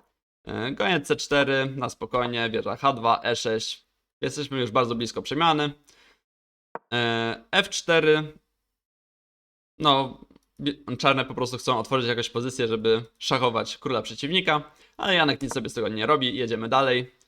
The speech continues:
Pion do przemiany, E siedem, e, wieża E osiem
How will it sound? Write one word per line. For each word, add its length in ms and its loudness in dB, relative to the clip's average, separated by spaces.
Pion 180 -2
do 80 -4
przemiany, 460 -2
E 100 2
siedem, 400 0
e, 320 2
wieża 360 2
E 160 0
osiem 500 2